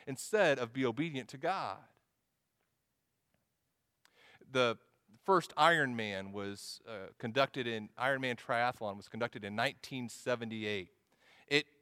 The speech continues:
began in terms of a conversation in nineteen seventy-seven. You know, a triathlon is a person who, uh, s-, swims a ridiculously long amount of time, then bikes an obscene amount of time,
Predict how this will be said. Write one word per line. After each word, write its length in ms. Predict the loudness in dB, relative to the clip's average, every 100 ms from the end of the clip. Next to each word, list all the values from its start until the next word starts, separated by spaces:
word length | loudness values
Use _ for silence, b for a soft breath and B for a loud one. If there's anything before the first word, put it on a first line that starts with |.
| _
began 600 | -6 -4 0 2 4 2
in 160 | 0 -6 -4
terms 260 | -4 -4
of 100 | -8
a 20 |
conversation 840 | -2 2 2 2 -4 -2 -2 -2 -6
in 120 | 0
nineteen 520 | 0 0 -4 -8 -8
seventy-seven. 640 | -4 -2 -2 -2 2 2 2
You 100 | 0
know, 60 |
a 40 | 0
triathlon 720 | 2 2 2 0 0 0 0
is 80 | -4
a 60 |
person 380 | -6 -6 -4 -8
who, 220 | -8 -8 -10 b b
uh, 280 | -2 0 -2 -8 b b -20
s-, 260 | -18 -18 -18
swims 640 | -18 -16 -4 2 4 2 -2
a 60 |
ridiculously 580 | -2 -2 -2 -4 -4 0
long 200 | 2 2
amount 180 | 2 -2
of 80 | -2
time, 360 | 0 0 0
then 160 | -2 -2
bikes 460 | 4 6 4 0 -16
an 60 |
obscene 360 | -16 -10 -6 -4
amount 220 | -2 -2
of 80 | -2
time, 380 | -2 0 -2